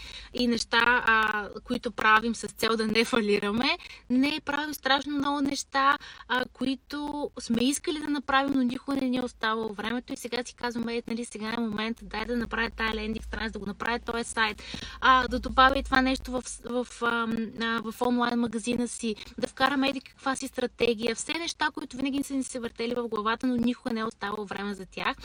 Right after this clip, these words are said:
Имайте предвид, че такива моменти и такива кризи най-много развиват обществото и те затова до някаква степен са полезни. Естествено, нали, не е полезно да има хора, които да умират, нали? Не от тази гледна точка,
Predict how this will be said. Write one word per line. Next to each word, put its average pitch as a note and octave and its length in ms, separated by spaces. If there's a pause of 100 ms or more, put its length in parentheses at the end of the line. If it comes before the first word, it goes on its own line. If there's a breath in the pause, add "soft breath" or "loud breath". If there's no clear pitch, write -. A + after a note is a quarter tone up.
(360 loud breath)
Имайте C#4 240
предвид, C4 360
че - 140
такива B3 460
моменти B3 520
и C#4 40
такива - 320 (200)
кризи A#3 560 (360 loud breath)
най-много B3+ 520
развиват A#3+ 440
обществото - 680
и C#4+ 80
те C4+ 200
затова B3+ 280
до B3 60
някаква A#3 380
степен A3 320
са A3+ 120
полезни. F#3 540 (300 loud breath)
Естествено, C4 460
нали, B3 200
не A#3+ 160
е B3+ 40
полезно A#3 760 (800)
да G#3 80
има A#3 120
хора, G#3+ 180
които G3+ 200
да F#3 120
умират, F#3 420
нали? G3+ 200
Не B3 160
от A3+ 120
тази A#3 240
гледна G#3+ 320
точка, G#3+ 460